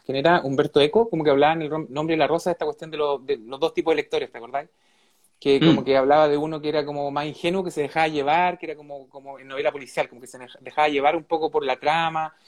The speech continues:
Speaker 1: por los vaivenes del texto, y eventualmente está el otro que es como más crítico, que el que trata de buscar lo que está como por debajo, entender un poco al autor,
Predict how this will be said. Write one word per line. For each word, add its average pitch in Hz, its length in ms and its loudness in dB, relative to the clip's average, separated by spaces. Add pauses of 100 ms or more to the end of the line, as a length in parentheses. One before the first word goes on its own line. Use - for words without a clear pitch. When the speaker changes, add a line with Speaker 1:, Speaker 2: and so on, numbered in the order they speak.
(160)
Speaker 1:
por 135 120 -2
los 131 120 0
vaivenes 139 360 -2
del 151 160 -4
texto, 170 400 -2
y 151 120 0
eventualmente 151 920 -2 (600)
está 123 200 0
el 147 80 4
otro 151 160 2
que 147 80 0
es 147 60 -4
como 151 180 -4
más 147 140 -2
crítico, 127 560 -2
que - 80 -2
el 135 80 -2
que 165 100 -2
trata 147 220 2
de 151 80 6
buscar 135 320 4
lo 165 100 2
que 147 80 0
está 151 220 -2
como 139 360 -2
por 139 140 -2
debajo, 165 600 4
entender 139 340 -8
un 135 80 -8
poco 135 200 -6
al 127 60 -4
autor, 170 440 -4